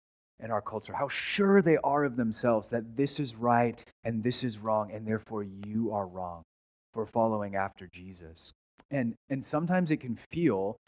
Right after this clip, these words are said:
like those structures, those narratives, those beliefs are almost immovable. I don't know if you've ever felt that, where you're just like, "Man, this, this pers-, I love this person.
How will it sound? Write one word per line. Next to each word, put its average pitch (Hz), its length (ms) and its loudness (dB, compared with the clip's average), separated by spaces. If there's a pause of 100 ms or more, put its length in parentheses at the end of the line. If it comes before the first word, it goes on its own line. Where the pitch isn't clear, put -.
(200)
like 120 200 4
those 113 180 0
structures, 170 760 4
those 110 200 0
narratives, 156 560 8
those 117 240 -2
beliefs 120 540 2 (260)
are 127 240 2
almost 170 520 4
immovable. 127 840 2 (680)
I 131 60 -6
don't 175 100 2
know 175 100 2
if 151 100 -2
you've 143 100 0
ever 123 180 4
felt 120 300 0
that, 85 280 -4
where 113 100 -14
you're 127 60 -12
just 151 180 -4
like, 131 100 -2 (100)
"Man, 196 440 6
this, 170 180 4 (100)
this 165 220 0
pers-, 180 240 0
I 165 80 2
love 160 500 2
this 160 160 -4
person. 156 480 -2